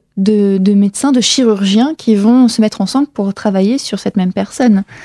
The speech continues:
C'est, c'est quand même, euh, pas forcément courant de mettre, euh,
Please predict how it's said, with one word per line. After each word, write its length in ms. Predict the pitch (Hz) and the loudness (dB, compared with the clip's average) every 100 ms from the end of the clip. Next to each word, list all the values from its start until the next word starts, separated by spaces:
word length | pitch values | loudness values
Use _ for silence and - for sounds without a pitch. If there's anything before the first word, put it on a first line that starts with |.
| - - - | -20 -20 -12
C'est, 400 | - - 196 185 | -8 0 2 2
c'est 180 | 196 220 | -2 -4
quand 140 | 202 202 | -2 2
même, 240 | 214 214 | 4 4
euh, 180 | 190 185 - _ | 2 0 -4 _
pas 80 | 202 | -6
forcément 420 | 220 190 202 190 - | -6 -2 -2 -2 -6
courant 400 | - 208 269 226 - - - - 202 | -4 0 0 -2 -12 -20 -20 -16 -8
de 160 | 190 | -2
mettre, 360 | 196 202 - 196 | 0 -2 -6 -4
euh, 320 | 185 180 | -4 -4